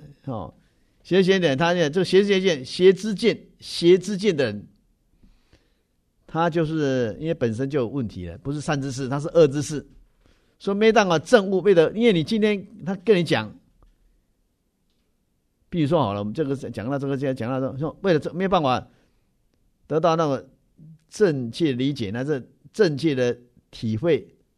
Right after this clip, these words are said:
误解是这样，说是外道种性，哦，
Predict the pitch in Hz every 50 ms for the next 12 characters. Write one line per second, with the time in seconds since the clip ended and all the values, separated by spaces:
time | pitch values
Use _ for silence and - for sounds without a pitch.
0 | _ _ - 247 208 156 131 - - 104 87 90 98 - 143 113 120 131 117 113
1 | 95 - - _ _ _ _ _ _ _ _ _ _ _ _ _ _ _ _ _
2 | _ _ _ _ _ _ - 190 180 - 214 208 208 - 202 180 175 175 139 117
3 | 113 123 - 156 120 - - _ _ _ _ _ - - -